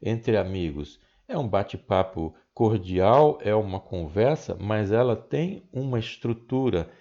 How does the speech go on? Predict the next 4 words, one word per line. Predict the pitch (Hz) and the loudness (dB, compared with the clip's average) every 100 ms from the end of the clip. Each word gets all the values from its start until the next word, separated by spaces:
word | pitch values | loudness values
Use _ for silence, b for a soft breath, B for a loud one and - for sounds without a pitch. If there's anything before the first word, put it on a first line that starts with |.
| B B | B B
ela | 95 95 95 | -4 -4 -4
tem | - 117 131 147 | -4 -2 -2 -4
uma | 113 110 101 | -8 -4 -6
sequência, | - 95 - 110 117 110 - 87 78 | -6 -10 -6 -4 -2 -4 -4 -6 -6